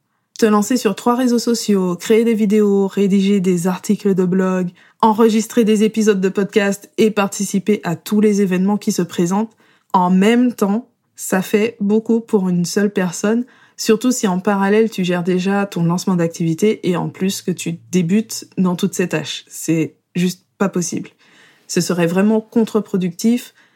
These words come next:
ça t'empêcherait de t'améliorer réellement, bah, dans chacun de ces domaines, et, euh, je ne parle même pas de l'épuisement, ce serait vraiment une catastrophe. Donc, le but,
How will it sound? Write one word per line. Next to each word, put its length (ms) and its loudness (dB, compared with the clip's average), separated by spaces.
ça 220 -2
t'empêcherait 480 0
de 80 0
t'améliorer 760 2
réellement, 600 0
bah, 240 -6
dans 200 -4
chacun 340 -2
de 100 0
ces 140 -2
domaines, 420 0
et, 400 2
euh, 160 0
je 160 -2
ne 100 2
parle 220 0
même 180 2
pas 120 0
de 100 0
l'épuisement, 600 0
ce 120 -6
serait 260 -4
vraiment 280 0
une 100 0
catastrophe. 600 -6
Donc, 500 2
le 380 2
but, 520 0